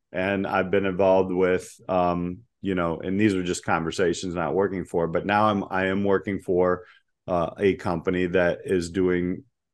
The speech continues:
you know, really understanding what, what do we need? What do, <laughs> what do kids need? And then how do we get it to them or have them kind of find it? Um, and those are the companies, like you said, those are gonna be the, the,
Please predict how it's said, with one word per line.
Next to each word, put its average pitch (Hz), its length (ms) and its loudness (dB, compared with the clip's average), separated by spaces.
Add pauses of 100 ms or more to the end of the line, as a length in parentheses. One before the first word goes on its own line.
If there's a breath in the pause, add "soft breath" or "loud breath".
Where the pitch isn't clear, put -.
(120)
you 101 120 0
know, 87 160 0
really 107 380 6
understanding 90 680 -4
what, 90 240 2
what 98 220 2
do 117 100 2
we 95 140 -2
need? 87 600 -2 (200)
What 110 240 -2
do, 120 60 2
<laughs> - 100 -4
what 127 160 6
do 143 80 8
kids 110 460 -4
need? 95 600 2 (380 loud breath)
And 101 120 -2
then 98 80 -2
how 110 200 4
do 107 100 6
we 92 100 2
get 113 240 4
it 113 160 0
to 98 180 -4
them 87 400 -2 (260 soft breath)
or 87 140 -2
have 92 300 0
them 127 280 4
kind 95 300 -2
of 85 200 -2
find 85 360 -4
it? 80 240 0 (480)
Um, 82 420 -4 (120)
and 104 160 0
those 135 220 6
are 156 40 -2
the 143 120 2
companies, 135 440 -4
like 120 160 -2
you 123 60 -4
said, 82 320 0
those 90 240 2
are 107 80 6
gonna 101 200 2
be 104 180 4
the, 104 580 2 (140)
the, 87 420 2